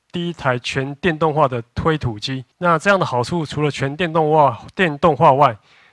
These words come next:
零件也可以少五十percent一半以上，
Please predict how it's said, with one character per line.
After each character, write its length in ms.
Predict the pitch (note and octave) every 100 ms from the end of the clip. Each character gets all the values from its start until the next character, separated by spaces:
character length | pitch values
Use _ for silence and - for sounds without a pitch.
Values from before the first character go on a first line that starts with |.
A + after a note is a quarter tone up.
| _
零 120 | D3
件 180 | F3 G#3+
也 40 | D#3+
可 100 | D#3+
以 60 |
少 240 | F3 C#3+ B2
五 160 | B2+
十 160 | - C3
percent 340 | B2 A#2 D#3
一 80 | B2+
半 220 | D3 C#3+
以 20 |
上， 280 | A#2 C#3 A2